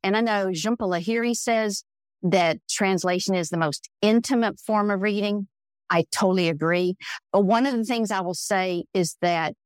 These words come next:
it is like Lectio Divina translation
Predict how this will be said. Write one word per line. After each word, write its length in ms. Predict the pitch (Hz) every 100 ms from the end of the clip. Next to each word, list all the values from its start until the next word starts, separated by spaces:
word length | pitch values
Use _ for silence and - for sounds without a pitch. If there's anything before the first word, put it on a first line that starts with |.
| _ _ -
it 160 | 214 -
is 200 | 240 208
like 240 | 190 165
Lectio 600 | 175 170 165 - 214 180 160
Divina 480 | 147 156 160 185 202
translation 800 | - 196 190 190 190 - 202